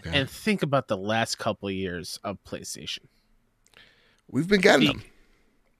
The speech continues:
Speaker 2: like, almost nonstop.
Speaker 1: Yeah.
Speaker 2: Back, l-, like, twenty twenty, uh, Last of Us Ghost.
Speaker 1: Mm-hmm.
Speaker 2: Twenty-one, was twenty-one Death Stranding?
Speaker 1: Yep.
Speaker 2: No, no, no.
Speaker 1: No, no,
Speaker 2: Was it
Speaker 1: uh,
Speaker 2: really? No.
Speaker 1: nineteen.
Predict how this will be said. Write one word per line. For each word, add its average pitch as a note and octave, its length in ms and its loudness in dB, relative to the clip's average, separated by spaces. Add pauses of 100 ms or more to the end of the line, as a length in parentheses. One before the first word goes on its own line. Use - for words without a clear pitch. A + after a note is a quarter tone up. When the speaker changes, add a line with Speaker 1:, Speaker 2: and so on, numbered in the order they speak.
(100)
Speaker 2:
like, F#3+ 540 6 (680)
almost E4+ 540 10
nonstop. A2+ 520 2 (540)
Speaker 1:
Yeah. - 140 2 (360)
Speaker 2:
Back, F#3+ 360 8
l-, G3+ 280 4
like, G3+ 260 10
twenty A3+ 320 4
twenty, C3+ 480 4 (100)
uh, F#3 160 10
Last F3 300 8
of D3 80 2
Us - 140 -4
Ghost. - 640 4 (380)
Speaker 1:
Mm-hmm. B2 560 -12
Speaker 2:
Twenty-one, F3 560 6
was F3 160 8
twenty-one G#3 680 6
Death G3+ 160 6
Stranding? A3 380 4 (360)
Speaker 1:
Yep. - 160 4 (680)
Speaker 2:
No, B2+ 300 4
no, F#2+ 180 -8
no. E2+ 180 -16
Speaker 1:
No, C#3+ 180 8
no, A#2 80 8
Speaker 2:
Was G#2 100 4
it - 120 0
Speaker 1:
uh, - 60 6
Speaker 2:
really? A#2 140 6
No. B2+ 100 2
Speaker 1:
nineteen. G2 320 0